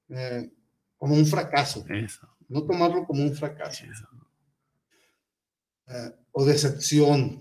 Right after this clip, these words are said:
Speaker 2: Ujú.
Speaker 1: O frustración.
Speaker 2: Ujú.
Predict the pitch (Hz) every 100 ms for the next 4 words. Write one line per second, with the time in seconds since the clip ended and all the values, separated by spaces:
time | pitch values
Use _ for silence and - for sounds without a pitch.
0 | - 104 98 90 92 90 - - _ _
1 | - 135 143 131 - 131 117 139 135 123
2 | 104 - - _ 107 101 87 107 95 92
3 | 98